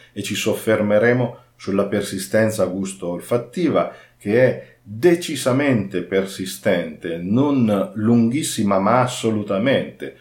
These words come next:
pregevolmente persistente, e ancora in bocca ritroviamo i sapori di uva spina, di mela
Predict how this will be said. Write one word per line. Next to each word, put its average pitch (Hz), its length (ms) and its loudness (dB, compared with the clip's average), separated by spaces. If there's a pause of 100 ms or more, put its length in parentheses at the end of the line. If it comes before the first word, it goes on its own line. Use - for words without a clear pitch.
(160)
pregevolmente 101 1080 0
persistente, 110 1120 -2 (160)
e 135 120 -2
ancora 131 520 0
in 117 200 2
bocca - 500 -14 (180)
ritroviamo 110 680 2
i 107 60 -2
sapori 90 540 -4
di 82 100 -14
uva 80 180 -6
spina, 127 600 -2 (240)
di 104 240 -2
mela 90 640 -2